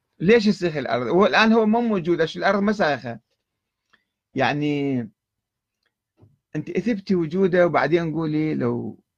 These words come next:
ساخت الأرض، لو ما موجود كان ساخت. هو مو موجود أساسًا، وش الأرض مساخت؟ هاي روايات كذب كلها، وروايات مو صحيحة،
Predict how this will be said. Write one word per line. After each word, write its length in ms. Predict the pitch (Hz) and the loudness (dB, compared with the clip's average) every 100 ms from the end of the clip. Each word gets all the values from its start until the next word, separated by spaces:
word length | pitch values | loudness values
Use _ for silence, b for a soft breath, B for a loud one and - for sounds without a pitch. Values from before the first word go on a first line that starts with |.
| _ | _
ساخت 460 | - 143 135 123 120 | -2 -2 -2 -6 -10
الأرض، 420 | 101 123 131 135 _ _ _ _ | -6 -4 -4 -6 _ _ _ _
لو 180 | 143 139 | 2 4
ما 160 | 147 151 | 4 4
موجود 480 | 139 123 135 123 | 2 0 0 -4
كان 260 | - 120 113 | -2 0 0
ساخت. 280 | 113 104 107 | 0 -2 0
هو 180 | 160 214 | 2 4
مو 160 | 262 | 4
موجود 260 | 277 247 214 | 2 2 2
أساسًا، 520 | 190 185 139 135 - - _ _ | 2 2 0 -2 -6 -12 _ _
وش 180 | 156 185 | -6 0
الأرض 240 | 196 202 | 2 4
مساخت؟ 500 | 196 - 135 120 113 - _ _ _ _ _ _ _ _ | 4 4 2 0 -8 -10 _ _ _ _ _ _ _ _
هاي 180 | 165 202 | 0 0
روايات 340 | 185 175 190 | 2 0 0
كذب 260 | - 165 135 | -2 -6 -6
كلها، 360 | 120 98 90 - _ _ _ - | -8 -8 -10 -16 _ _ _ -18
وروايات 600 | 117 107 113 123 135 127 | -18 -14 -10 -8 -8 -8
مو 80 | |
صحيحة، 520 | 131 113 98 78 - | -12 -12 -12 -14 -18